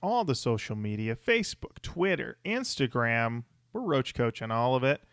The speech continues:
Send us an email, roach coach podcast at gmail dot com. Leave us a review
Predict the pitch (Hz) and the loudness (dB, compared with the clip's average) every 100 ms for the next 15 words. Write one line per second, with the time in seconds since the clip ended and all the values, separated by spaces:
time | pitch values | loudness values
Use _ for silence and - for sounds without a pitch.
0 | _ _ - - 135 131 - 131 131 131 | _ _ -6 -2 0 -2 -2 -2 0 2
1 | 131 131 131 - 127 123 - 123 117 120 | 4 4 2 2 -2 0 0 0 0 -4
2 | 117 - 98 127 139 135 131 120 117 110 | -4 -8 -8 -4 -2 0 0 0 0 -2
3 | 110 - - 175 214 240 285 294 - - | -4 -8 -2 2 2 0 -4 -8 -14 -20
4 | - _ _ _ _ _ 208 262 - 277 | -20 _ _ _ _ _ 0 0 0 2
5 | 262 208 214 349 403 143 | 2 2 0 0 0 -2